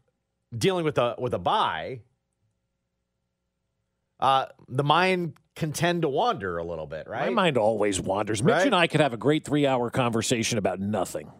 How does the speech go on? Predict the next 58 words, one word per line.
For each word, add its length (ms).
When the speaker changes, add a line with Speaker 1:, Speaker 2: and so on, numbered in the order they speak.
Speaker 1:
True. 420
Speaker 2:
I 60
mean, 100
seriously, 340
Mitch 280
and 80
I 120
could 140
sit 160
around 180
for 120
three 340
hours 400
and 120
talk 500
about, 240
and, 160
and 260
we 80
go, 80
"What 140
do 40
we 100
talk 160
about?" 140
Well, 100
nothing 380
really. 480
I 60
mean, 220
pooches 360
and 100
tenderloins 560
at 140
Kitty's. 400
Speaker 1:
And 80
then 120
it 100
just 260
deviates 560
into 140
whatever. 500
Speaker 2:
Is 100
Kitty's 340
open 300
on 140
Saturday? 480
I 60
think 120
I'm 80
gonna 100
take 180
the 60
kids 320
down 260
there 120
Speaker 1:
My 80
Speaker 2:
tomorrow. 220